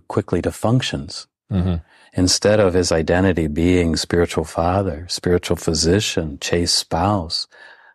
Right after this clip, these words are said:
Speaker 1: pastoral shepherd, these identities, instead of be, that if he can taste these identities of who he is, then the functions can flow out of these identities. But if he doesn't taste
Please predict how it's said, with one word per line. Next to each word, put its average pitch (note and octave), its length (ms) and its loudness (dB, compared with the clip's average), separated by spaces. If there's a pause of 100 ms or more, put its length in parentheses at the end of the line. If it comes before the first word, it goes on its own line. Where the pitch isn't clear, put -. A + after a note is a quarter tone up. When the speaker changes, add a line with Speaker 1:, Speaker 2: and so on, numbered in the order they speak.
(140)
Speaker 1:
pastoral F2+ 420 -2
shepherd, F#2+ 600 -4 (240)
these F#2 160 4
identities, F#2+ 640 2
instead G2 320 2
of F2 140 0
be, F2 160 -4 (400)
that G2 180 0
if - 120 -6
he - 80 0
can F#2+ 200 -2
taste - 420 0
these F#2 200 0
identities F2+ 560 0
of D#2 100 -2
who A2 240 0
he F2+ 180 2
is, G2 440 0 (680)
then A#2+ 300 4
the D3 80 2
functions C3+ 500 0
can G#2 200 0
flow G2 260 0
out A2+ 160 2
of A#2+ 80 0
these F2 180 -2
identities. F#2 600 -2
But F#2 160 -2
if F#2+ 100 -6
he G2+ 80 0
doesn't A#2+ 400 0 (720)
taste - 500 0